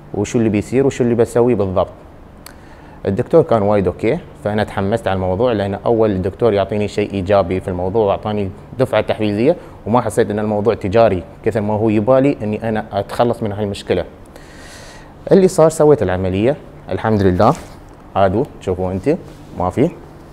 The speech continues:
صدري الحمد لله راح اوكي. انا وايد مستانس على الموضوع،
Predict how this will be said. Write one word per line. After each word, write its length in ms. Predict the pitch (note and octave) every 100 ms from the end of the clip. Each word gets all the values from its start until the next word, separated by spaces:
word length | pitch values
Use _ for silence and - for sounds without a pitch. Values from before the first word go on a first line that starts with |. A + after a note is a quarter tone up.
| - - - - - - - - -
صدري 340 | - G#2+ G2
الحمد 340 | G2 - G2+ F#2+
لله 260 | F#2 F#2
راح 320 | F2+ A2 C#3+ - - - -
اوكي. 320 | - - D3 - - - -
انا 160 | G#2 G#2+
وايد 340 | G#2 G#2+ A2+
مستانس 440 | G2 - G2+ F#2+ F#2
على 120 | F#2+
الموضوع، 440 | F#2+ F#2 F#2 E3